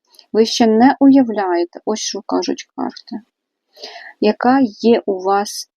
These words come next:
сила. Наскільки ви сильна людина, наскільки ви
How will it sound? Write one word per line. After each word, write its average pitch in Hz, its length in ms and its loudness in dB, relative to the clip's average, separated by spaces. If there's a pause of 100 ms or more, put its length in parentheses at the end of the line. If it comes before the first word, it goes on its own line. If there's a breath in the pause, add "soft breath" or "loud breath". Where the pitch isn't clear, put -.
(100)
сила. - 680 0 (840)
Наскільки 226 500 2
ви 196 340 0 (760)
сильна 240 500 2
людина, 214 560 -4
наскільки 208 640 -4
ви 208 340 2